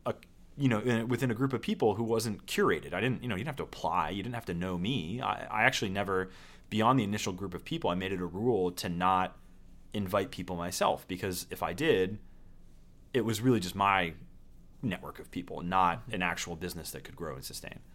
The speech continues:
Speaker 2: Yep.
Speaker 1: And so all those things together, when they started to grow, I mean, you start, I would take a few steps back, step back sometime and say, "Okay, I don't know, you know, I don't know exactly what this is, but it's something." And so I actually,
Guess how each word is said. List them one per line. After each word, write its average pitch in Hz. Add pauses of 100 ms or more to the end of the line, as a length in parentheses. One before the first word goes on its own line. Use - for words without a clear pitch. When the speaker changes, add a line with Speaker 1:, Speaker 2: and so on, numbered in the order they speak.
(100)
Speaker 2:
Yep. 120 (240)
Speaker 1:
And 110
so 101
all 226
those 165
things 127
together, 156
when 110
they 104
started 160
to 95
grow, 123
I 98
mean, 101
you 101
start, 120
I 104
would 113
take 117
a 113
few 107
steps -
back, -
step 120
back 180
sometime 175 (520)
and 110
say, 98
"Okay, 104
I 87
don't 131
know, 104
you 123
know, 90
I 104
don't 147
know 101
exactly 85
what 67
this -
is, 69
but 69
it's -
something." - (460)
And 110
so 123
I 117
actually, 131